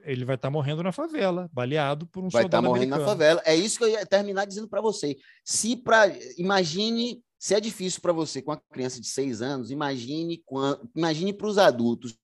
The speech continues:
Speaker 2: que têm uma idade, têm uma idade mental de criança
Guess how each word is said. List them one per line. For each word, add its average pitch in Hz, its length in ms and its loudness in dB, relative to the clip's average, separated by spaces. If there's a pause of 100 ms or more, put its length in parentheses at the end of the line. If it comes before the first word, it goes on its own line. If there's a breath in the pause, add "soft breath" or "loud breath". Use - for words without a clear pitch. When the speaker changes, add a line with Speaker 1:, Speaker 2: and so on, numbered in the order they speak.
(100)
Speaker 2:
que - 80 -12
têm 147 160 -2
uma 151 100 4
idade, 147 420 6
têm 160 100 -4
uma 160 60 2
idade 151 240 6
mental 127 320 0
de 113 100 -8
criança 107 580 -4